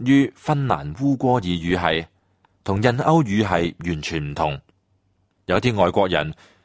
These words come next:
即使你講匈牙利話講得好好，咁但係一到細膩之處呢，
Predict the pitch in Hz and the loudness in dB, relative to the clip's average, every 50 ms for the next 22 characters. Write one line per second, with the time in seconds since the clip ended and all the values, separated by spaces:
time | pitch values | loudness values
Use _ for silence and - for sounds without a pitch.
0 | _ _ _ - 190 - - - 139 151 131 104 107 110 - - 92 98 117 123 | _ _ _ -2 0 0 2 2 4 4 4 4 2 2 0 0 0 0 2 2
1 | 165 165 143 104 78 76 85 87 85 82 80 87 120 - - 95 104 117 104 98 | 0 2 2 0 0 2 2 2 4 4 4 4 2 2 -2 -2 -2 -2 0 2
2 | 90 98 90 85 82 90 117 - - _ _ _ _ _ _ _ _ _ _ _ | 0 2 2 2 2 2 2 2 -2 _ _ _ _ _ _ _ _ _ _ _
3 | 165 185 170 147 117 113 123 165 170 - - 120 117 117 - - - 117 113 113 | -2 0 0 0 0 0 -2 -2 -2 0 0 2 2 0 -2 -4 -4 -4 -4 -2
4 | 104 101 92 87 - - 135 139 127 - - 98 98 98 110 117 | -2 -2 -2 -2 -2 -2 0 0 0 -2 -4 -4 -4 -4 -4 -8